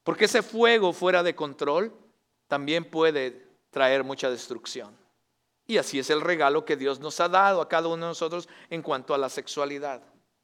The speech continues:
Por eso quiero comenzar este tema, mis amados, eh, hablando de lo que Jesús no-, ya nos ha comenzado a hablar, y es, Jesús nos quiere dar el verdadero significado de lo que es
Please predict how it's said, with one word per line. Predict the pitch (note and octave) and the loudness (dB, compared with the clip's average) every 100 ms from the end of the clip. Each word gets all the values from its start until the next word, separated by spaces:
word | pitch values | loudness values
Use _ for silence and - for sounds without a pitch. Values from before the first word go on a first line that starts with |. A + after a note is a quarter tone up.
| _ _ - | _ _ -2
Por | A3 | 2
eso | C4 | 2
quiero | - C4 B3+ | 4 6 6
comenzar | A#3+ F#3+ - G#3 G3+ G#3+ | 4 2 2 6 6 6
este | G3+ F#3 | 0 -4
tema, | - F#3+ F3 D3+ | 0 0 0 -2
mis | D3 C#3+ | -2 -4
amados, | C#3+ D3 D3 D3 - - _ _ _ | 0 2 2 -2 -6 -20 _ _ _
eh, | D3+ D#3 D3+ C#3+ C#3 | 0 2 4 2 0
hablando | D3+ F3+ A3+ C4 | 0 4 4 6
de | A3 | 4
lo | E3+ | 4
que | E3 | -2
Jesús | D#3 D3 - G3 - | -6 -6 -6 -8 -10
no-, | D3 D3+ | -12 -12
ya | C3+ F3+ F#3 | 2 2 4
nos | D#3+ - - | -2 -8 -2
ha | C#3+ | -2
comenzado | D3+ D#3+ C#3 D3+ C#3+ | 0 -2 -4 -2 0
a | |
hablar, | C3 B2+ B2 | 0 0 -2
y | B2+ D3+ | 0 0
es, | E3+ - - _ _ _ _ _ _ | 0 -4 -18 _ _ _ _ _ _
Jesús | G3+ G3 B3 | 0 0 -2
nos | B3+ B3+ | -2 -2
quiere | A#3 A3+ | 2 4
dar | G#3 G#3 | 6 4
el | G#3 | 2
verdadero | E3+ D#3+ D3+ D3 D3 F3 G3+ | 0 0 2 2 2 2 0
significado | F#3 D#3 C3+ B2+ - C#3+ D3+ D3+ | -4 -8 -10 -10 -2 -2 -2 -4
de | C3 | -4
lo | A#2+ | -6
que | C3 B2+ C#3 | -8 -6 -6
es | A#2+ - | -10 -18